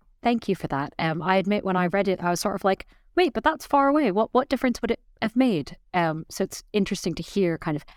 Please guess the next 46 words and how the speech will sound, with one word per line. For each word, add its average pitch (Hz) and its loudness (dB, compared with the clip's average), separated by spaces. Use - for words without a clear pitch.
how 202 0
that 185 -2
changes 175 -2
the - -8
complicated 170 -4
dynamics 175 0
and, 165 -6
and 180 0
in, 185 0
in 196 -6
a 190 -2
lot 269 4
of 269 -8
ways 220 0
the 214 -2
web 196 2
that 165 -4
the 180 -2
Isle 170 0
of 160 -4
Man 165 -2
is 160 -8
within 208 2
and 190 2
often 185 -2
the 185 -4
centre 214 0
of, 143 -10
um, 165 -2
in 165 0
that 175 0
part 165 -2
of 165 -4
what 165 0
is 156 -6
now 156 0
obviously 151 -2
the 151 -2
United 147 -2
Kingdom. 165 -2
Um, 214 4
but - 2
I 254 2
suppose 339 0
moving 269 4
on 233 2